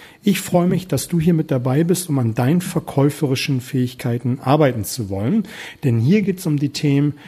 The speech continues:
Verkaufen, Verhandeln, Rhetorik und das dazugehörige Mindset, damit du in Zukunft deutlich einfacher und gelassener verkaufen kannst.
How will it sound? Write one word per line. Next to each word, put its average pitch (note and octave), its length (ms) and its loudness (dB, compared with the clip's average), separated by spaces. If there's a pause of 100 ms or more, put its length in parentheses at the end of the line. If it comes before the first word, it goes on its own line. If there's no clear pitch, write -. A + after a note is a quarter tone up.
Verkaufen, E3+ 800 0
Verhandeln, C#3+ 640 2
Rhetorik C#3 880 -2
und G3 240 2
das F#3 160 -2
dazugehörige C3+ 880 0
Mindset, F#3+ 580 -2 (420)
damit A#2+ 320 2
du B3 120 4
in A3 80 4
Zukunft - 560 -2 (340)
deutlich G#3+ 600 0
einfacher G#3 680 -2
und E3 280 0
gelassener C3 560 2
verkaufen - 580 -4
kannst. - 480 -14